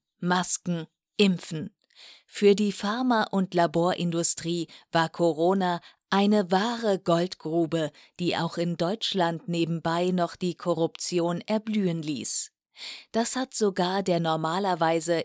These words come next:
eher auf Regierungslinie schwimmende Z-D-F-Moderator Markus Lanz gemerkt.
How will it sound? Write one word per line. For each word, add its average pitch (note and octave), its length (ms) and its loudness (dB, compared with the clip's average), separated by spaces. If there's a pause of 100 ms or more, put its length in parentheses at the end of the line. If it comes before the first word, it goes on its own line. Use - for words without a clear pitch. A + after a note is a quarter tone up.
(100)
eher F#3+ 380 0
auf F#3 380 -4
Regierungslinie F3+ 1300 -2
schwimmende E3+ 720 0
Z-D-F-Moderator E3 1500 0 (240)
Markus E3 580 -2
Lanz G3+ 380 0
gemerkt. E3 600 -2